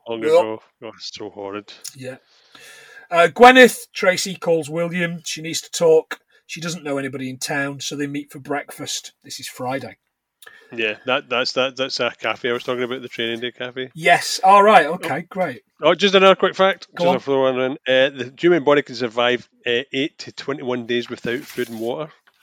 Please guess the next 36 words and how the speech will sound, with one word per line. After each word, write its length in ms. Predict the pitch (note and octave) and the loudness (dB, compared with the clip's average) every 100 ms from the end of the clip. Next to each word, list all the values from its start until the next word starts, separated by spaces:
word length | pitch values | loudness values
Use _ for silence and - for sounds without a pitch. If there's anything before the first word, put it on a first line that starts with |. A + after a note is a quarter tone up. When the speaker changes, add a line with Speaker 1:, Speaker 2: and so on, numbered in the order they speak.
| - _ - | -20 _ -2
Speaker 2:
All 200 | F#3 D4 | 2 4
right. 280 | D#4+ A4 - | 4 2 0
Speaker 1:
Depending 160 | G#3+ | -2
on 60 | - | -4
the 60 | A2+ | -6
Speaker 2:
Okay. 60 | |
Speaker 1:
circumstances. 840 | B2 - C#3+ - C#3 C3+ C#3+ C#3+ - | -8 -10 -12 -6 -4 -4 -8 -10 -10
I'm 100 | A2+ | -12
like, 200 | G#2+ A2+ | -10 -12
oh, 400 | C#3 C#3 C#3+ C#3 - | -14 -18 -18 -20 -12
'cause 140 | A#2+ | -6
that, 180 | B2+ C#3+ | -4 -2
that 200 | C3+ C#3 | -2 -2
one 220 | C3 A#2+ | -4 -4
was 220 | A2+ A2+ - | -6 -8 -8
over 280 | C3 A#2 A2 | -8 -6 -6
a 160 | A#2+ A2+ | -6 -8
year, 420 | G#2+ A2+ B2+ C#3+ | -12 -6 -4 -4
so 240 | C#3 - A2+ | -8 -8 -8
I 40 | |
was 100 | A2 | -8
just 180 | A#2 - | -10 -10
double 220 | A2 A2 | -12 -12
checking 340 | - A2 A#2 | -12 -12 -10
to 80 | B2+ | -12
see 180 | - A#2 | -12 -12
what 180 | - - | -12 -12
sort 320 | - A#2+ G#2+ | -10 -10 -12
of 40 | - | -12
time 180 | A2+ A2+ | -12 -12
span 260 | - A#2+ A#2+ | -10 -10 -10
it 40 | |
would 100 | A#2+ | -12
take 200 | A#2 A#2+ | -16 -16
just 200 | - - | -18 -12
to 160 | A2+ | -12